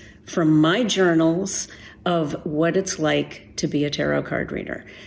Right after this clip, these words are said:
My publisher is Destiny Books. It will be released November seventh, twenty twenty-three, but you can pre-order it now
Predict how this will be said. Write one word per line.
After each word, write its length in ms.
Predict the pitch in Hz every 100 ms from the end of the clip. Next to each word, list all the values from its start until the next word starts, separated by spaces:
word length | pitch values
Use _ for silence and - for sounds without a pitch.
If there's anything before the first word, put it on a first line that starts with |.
| -
My 140 | 185
publisher 540 | 180 190 196 202 - 185
is 200 | 156 160
Destiny 500 | 165 175 - 196 196
Books. 600 | 196 254 - - - - - - - - -
It 120 | -
will 100 | 180
be 160 | 175 175
released 460 | 165 156 165 165 165
November 440 | 156 160 170 160
seventh, 560 | - 175 170 208 226 -
twenty 320 | - 156 175
twenty-three, 880 | - 165 165 156 196 269 392 - - - - -
but 160 | 170 170
you 140 | 170
can 180 | 170 151
pre-order 600 | 139 170 165 160 156 156
it 320 | 151 156 - 165
now 440 | 147 147 -